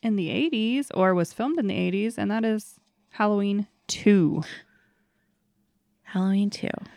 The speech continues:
Speaker 1: Yes. So the first Halloween was obviously very successful, made a lot of money.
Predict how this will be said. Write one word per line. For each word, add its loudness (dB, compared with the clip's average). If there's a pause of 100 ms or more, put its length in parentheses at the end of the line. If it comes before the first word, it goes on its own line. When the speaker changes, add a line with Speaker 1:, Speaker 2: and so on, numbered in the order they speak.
(360)
Speaker 1:
Yes. 2
So 4 (300)
the -8
first 0
Halloween 4
was 0
obviously 2
very 2
successful, 0
made 0
a 0
lot 0
of 0
money. 0